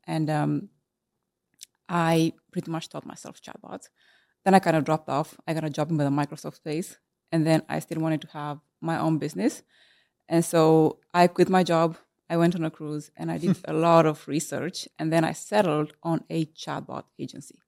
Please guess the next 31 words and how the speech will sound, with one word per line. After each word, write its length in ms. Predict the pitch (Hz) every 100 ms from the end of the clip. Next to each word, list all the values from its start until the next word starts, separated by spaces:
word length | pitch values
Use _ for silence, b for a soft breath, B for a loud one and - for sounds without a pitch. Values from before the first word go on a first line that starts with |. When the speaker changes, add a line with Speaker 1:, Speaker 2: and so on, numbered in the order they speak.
| _
Speaker 2:
Mm. 220 | 117 98 b b b b _ _ _ _ _ -
Speaker 1:
I 160 | 175
felt 360 | 180 196 180 180
like 340 | 175 165 - - 165
during 200 | 214 190
the 80 |
two 200 | 165 190 175 _ 180
years 260 | 180 170
that 140 | - -
I'd 320 | - 147 - 143
done 240 | 170 208
chatbots, 640 | 262 240 233 254 - - - _ _ _ 170
I, 360 | 170 170 160 - _
I 120 | - 180
liked 320 | 180 - -
it. 160 | - _
I 60 | 165
liked 260 | 160 156 143
geeking 320 | - 156 160
out. 420 | 165 165 170 -
There 140 | - 165
was, 140 | 165 _
there 160 | 170 196
was 160 | 196 175
a 60 |
lot, 280 | 170 170 -
and 100 | 160
I 40 |
could 160 | 170 170
see 160 | - 180
the, 280 | 170 156